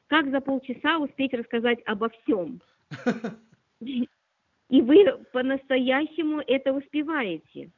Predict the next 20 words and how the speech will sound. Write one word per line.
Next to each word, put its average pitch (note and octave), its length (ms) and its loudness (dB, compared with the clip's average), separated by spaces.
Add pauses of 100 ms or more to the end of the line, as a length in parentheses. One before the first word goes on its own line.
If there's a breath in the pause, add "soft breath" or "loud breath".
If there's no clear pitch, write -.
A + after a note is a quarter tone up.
(500)
На A3+ 160 0
мой C#4 280 2
взгляд, A#3 500 -2 (260)
с - 20 -14
успехом. F3 760 -4 (320)
И A3 80 -2
я B3+ 180 6
жду G3 300 -2
ваших E3 360 -8
передач. D3 460 -8 (240)
Прямо D4+ 240 10
ностальгия B3+ 560 2
по F#3 120 -4
таким F#3 320 -4
передачам. E3 680 -6 (260 soft breath)
Делаете C4 720 6
нужное G#3 520 2
дело. F3 340 0
Спасибо A3 540 -2
огромное. E3 800 -2